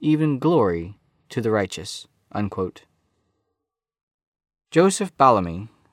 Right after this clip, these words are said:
seventeen nineteen through seventeen ninety, saw a glorious future for the world, during which more will be saved, quote, "than ever before dwelt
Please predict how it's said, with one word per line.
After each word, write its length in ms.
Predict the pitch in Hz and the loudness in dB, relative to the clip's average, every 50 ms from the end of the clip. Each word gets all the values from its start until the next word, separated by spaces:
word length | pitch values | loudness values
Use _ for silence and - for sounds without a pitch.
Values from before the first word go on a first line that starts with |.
| _ _ _ | _ _ _
seventeen 480 | - - 131 120 117 107 98 107 101 101 | -6 -2 -2 -2 -2 -2 -4 -4 -4 -2
nineteen 640 | 104 104 101 95 - - 101 101 98 98 101 - - | -2 -2 -4 -6 -6 -6 -6 -6 -6 -8 -10 -12 -10
through 240 | - 104 101 98 92 | -6 -6 -6 -4 -6
seventeen 460 | - - 101 90 87 90 98 92 90 | -6 -6 -6 -6 -8 -8 -8 -6 -4
ninety, 480 | 98 113 120 110 90 78 78 - - _ _ _ _ _ _ _ _ _ | -2 -2 -2 -2 -4 -6 -8 -14 -18 _ _ _ _ _ _ _ _ _
saw 180 | - - 160 | -2 2 2
a 60 | 151 143 | 2 4
glorious 400 | 135 147 165 185 180 175 156 - | 4 2 2 2 2 0 -2 -4
future 400 | - - 170 147 - - 101 90 | -4 -2 -2 -2 -2 -4 -8 -10
for 100 | - - | -8 -6
the 100 | 110 110 | -4 -2
world, 380 | 117 123 110 90 80 76 - _ _ _ _ _ _ _ _ _ - | 0 0 -2 -2 -4 -8 -12 _ _ _ _ _ _ _ _ _ 0
during 300 | 131 139 170 180 139 107 | 2 4 4 4 2 0
which 400 | 98 98 104 - - - - - _ _ _ _ - | 0 -2 -4 -6 -10 -12 -14 -16 _ _ _ _ -4
more 240 | 139 143 165 170 | 0 2 2 2
will 80 | 165 160 | 2 2
be 100 | 156 156 | 0 -2
saved, 640 | 151 - - 185 180 135 90 71 - - - - - _ _ _ _ _ _ _ _ _ | -2 -2 -2 -2 -2 -2 -2 -6 -10 -14 -20 -20 -20 _ _ _ _ _ _ _ _ _
quote, 360 | - 123 120 117 110 - - _ _ _ _ _ _ _ | -2 2 2 2 0 -2 -12 _ _ _ _ _ _ _
"than 120 | - 113 - | -12 -6 -2
ever 240 | 127 139 147 160 165 | 0 0 2 2 0
before 500 | 156 156 143 - 175 156 113 90 87 90 | -2 -2 -4 -2 0 0 0 0 0 -2
dwelt 320 | 95 113 117 117 117 - | -2 -2 0 0 -2 -4